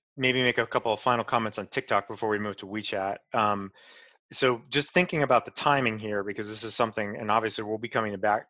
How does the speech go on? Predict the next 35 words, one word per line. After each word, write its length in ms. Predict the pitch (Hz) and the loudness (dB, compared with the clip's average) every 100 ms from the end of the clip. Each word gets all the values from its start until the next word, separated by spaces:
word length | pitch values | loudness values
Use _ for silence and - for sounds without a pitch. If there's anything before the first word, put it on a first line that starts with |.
| _ | _
back 180 | 107 104 | 0 0
to 60 | 104 | -2
this 180 | 101 - | -8 -8
in 60 | |
future 260 | 98 98 107 | -14 -6 -4
episodes. 560 | 104 98 98 95 92 - _ - _ _ _ _ - | -4 -4 -6 -6 -8 -16 _ -20 _ _ _ _ 0
Um, 460 | 110 104 101 104 - | 2 2 0 -8 -6
the 260 | 117 110 104 - - | -2 -2 -4 -14 -14
forty-five 520 | - 143 156 156 135 123 | 0 2 4 4 4 6
day 480 | 120 117 113 107 - _ _ | 6 6 2 -2 -10 _ _
deadline 560 | 123 113 110 104 101 107 - | 2 4 4 2 0 -6 -4
for 180 | 117 | -2
the 180 | 107 101 | 2 0
Secretary 360 | - 117 107 110 | 0 -4 0 -2
of 80 | - | 0
Commerce 480 | 110 104 104 - - | 0 0 -2 -4 -6
to 500 | 104 101 98 95 95 _ _ _ - | -4 -2 -2 -4 -8 _ _ _ -20
i-, 60 | - - | -20 -6
issue 320 | 123 117 120 | -2 -2 0
regulations 1000 | 107 104 104 104 101 110 98 95 95 - - _ _ _ _ _ | 2 2 2 2 0 -2 -6 -8 -10 -14 -16 _ _ _ _ _
defining 440 | 107 117 107 104 98 | -4 0 2 0 -2
the 60 | |
transactions 580 | - 110 107 110 - 101 | -6 -2 0 0 0 -4
that 100 | 101 | -6
would 100 | 101 | -6
be 80 | 101 | -8
covered 280 | - 110 101 | -4 -4 -2
on 80 | 98 | -4
the 80 | 98 | -6
executive 420 | 95 98 101 95 | -6 -6 -6 -6
order 200 | 98 95 | -6 -6
would 120 | 92 | -8
be 160 | 98 95 | -8 -10
September 360 | 98 104 101 | -8 -6 -6
twenty. 400 | - 98 92 90 | -8 -12 -12 -14